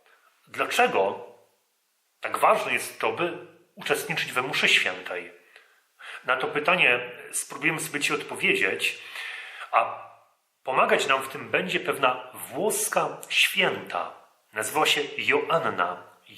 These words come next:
Joanna Beretta Mola. O niej też chcę wam dzisiaj opowiedzieć. Ale na początek chcę wam opowiedzieć pewną historię.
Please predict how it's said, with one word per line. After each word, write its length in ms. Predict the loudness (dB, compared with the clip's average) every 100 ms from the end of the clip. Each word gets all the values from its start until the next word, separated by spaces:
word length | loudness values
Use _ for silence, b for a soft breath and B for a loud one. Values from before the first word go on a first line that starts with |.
| -2
Joanna 840 | 0 2 2 4 6 4 2 -12 -4
Beretta 400 | 0 0 0 -2
Mola. 480 | 2 2 2 -2 -10 B B B B
O 100 | 2
niej 160 | 4 2
też 200 | 2 0
chcę 180 | 0 4
wam 220 | 4 2 B B -12
dzisiaj 680 | -2 2 4 4 0 -10 -18 -20 _
opowiedzieć. 840 | -4 -2 2 2 0 -6 -10 -10 B B B B
Ale 140 | 0 2
na 80 | 2
początek 680 | 4 4 4 4 4 4 -6 -14 -20 -20 -20 _ -20 -10
chcę 180 | 0 2
wam 100 | 2
opowiedzieć 720 | 0 0 2 4 2 0 -14 -20 _
pewną 320 | -4 -4 -4
historię. 640 | -6 -2 0 2 0 0